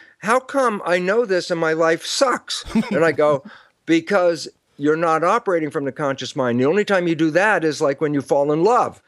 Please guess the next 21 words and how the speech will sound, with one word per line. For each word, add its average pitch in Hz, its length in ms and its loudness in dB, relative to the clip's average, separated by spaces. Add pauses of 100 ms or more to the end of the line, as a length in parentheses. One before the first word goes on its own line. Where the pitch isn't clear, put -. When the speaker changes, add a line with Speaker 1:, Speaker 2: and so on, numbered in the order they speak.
(200)
Speaker 2:
Right, 127 80 0
Speaker 1:
And 113 100 0
Speaker 2:
when 143 60 4
Speaker 1:
I 139 40 4
Speaker 2:
you're 139 220 2
Speaker 1:
go, 113 120 -4
Speaker 2:
completely 131 340 2
present. 127 420 -2 (380)
Speaker 1:
Right. 175 260 2
So 175 140 2
I 165 40 2
say, 180 200 0
"Then 180 180 0
you're 175 140 2
operating 185 320 0
from 170 120 -2
the 156 60 -2
subconscious." 185 480 -2
You 147 80 -8
go, 165 140 2
"Well, 170 260 0